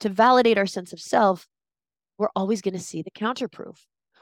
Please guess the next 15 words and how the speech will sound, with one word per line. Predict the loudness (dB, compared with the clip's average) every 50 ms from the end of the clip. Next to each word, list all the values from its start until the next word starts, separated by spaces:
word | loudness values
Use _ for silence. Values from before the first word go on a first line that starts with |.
| _ -4
which | -2 0 0 0 -2
is | -4 0 4
gonna | 4 4 4 4
prove | 0 -2 -4 -2 -2 -2 0 0
that | 0 0 0
we're | 0 -2 -2
not | 0 2 2 4 4 2 0 -2 _
good | -2 -2 -2 -2
enough. | -2 -4 -6 -6 -8 -10 -12 _ _ _ _ _ _ -2
And | -2 -2 -2
so | -2 0 0 2
we | 4 4 4 4
are | 4 4
on | 2 0 0
this | 0 -4 -6 -6